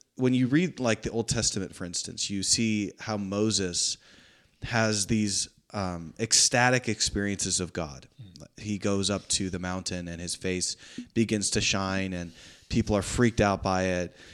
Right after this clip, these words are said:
Speaker 1: and he has to cover his face because it's so, um, so bright and shining. And Moses is up on top of this mountain for forty days. He, he doesn't even eat.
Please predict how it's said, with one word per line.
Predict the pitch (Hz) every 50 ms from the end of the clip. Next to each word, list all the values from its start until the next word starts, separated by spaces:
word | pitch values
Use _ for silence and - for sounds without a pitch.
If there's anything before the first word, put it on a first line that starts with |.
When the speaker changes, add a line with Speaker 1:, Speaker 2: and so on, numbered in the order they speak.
| - _
Speaker 1:
and | - 98 101
he | 104
has | 104 101 - -
to | 113
cover | - - 123 113 110 110
his | 104 -
face | - - 104 101 98 98 95 - -
because | - 95 - - 98 87 87 85 78 -
it's | - 98 - -
so, | - - 104 95 92 90 87 87 85 - - -
um, | 98 92 85 80 78 78 78 76 69
so | - - 131 110
bright | - - 107 107 104 98 98 98 95
and | 82 92 92 -
shining. | - - 101 101 104 101 101 101 98 95 92
And | 85 85 - - - - - - -
Moses | 110 131 131 131 135 123 127 123 78 82
is | 113 104 113
up | 110 - 107
on | 107
top | - 120 107 101
of | 104
this | 104 101 -
mountain | 104 98 95 98
for | - - 101
forty | - - - 135 131 131 123 117
days. | 107 107 104 101 92 - - - - - - - - - _
He, | - 117
he | 131 147 139
doesn't | 123 139 139 135 143 131
even | 117 123 117 110 101 95 - _ -
eat. | 151 156 156 147 143 - -